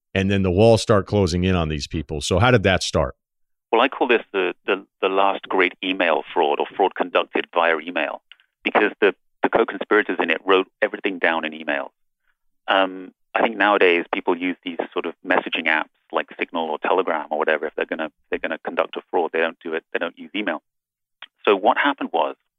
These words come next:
Speaker 2: as, as we mentioned earlier in this conversation, the first fraud was with the Saudi prince and Jho Low. And the Saudi prince had a company that was involved in the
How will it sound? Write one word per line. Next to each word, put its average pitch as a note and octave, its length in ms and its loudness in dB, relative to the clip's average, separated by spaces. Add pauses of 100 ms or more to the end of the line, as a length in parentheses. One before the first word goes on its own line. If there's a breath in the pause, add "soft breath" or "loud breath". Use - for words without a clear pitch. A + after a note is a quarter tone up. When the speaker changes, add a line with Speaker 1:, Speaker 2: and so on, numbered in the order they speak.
(180)
Speaker 2:
as, G2 160 -4
as A2 140 -4 (100)
we G#2 60 -6
mentioned G2+ 280 -2
earlier F#2+ 200 4
in F2+ 80 -2
this - 80 -12
conversation, F#2+ 580 -2 (400)
the F#2+ 120 2
first A#2+ 300 4
fraud F2 240 2
was E2 240 0
with F2+ 100 -4 (180)
the D#2+ 80 -8 (120)
Saudi F#2 280 0
prince D2+ 320 -6 (100)
and E2 100 -12
Jho D2+ 180 0
Low. D2 200 -2 (720)
And G2 340 0
the - 140 -2
Saudi B2+ 180 2
prince G#2 220 -2
had - 100 -2
a - 60 -8
company G2 400 -2
that - 140 -12
was - 100 -20
involved F2 340 0
in F2+ 60 -4
the D#2+ 80 -8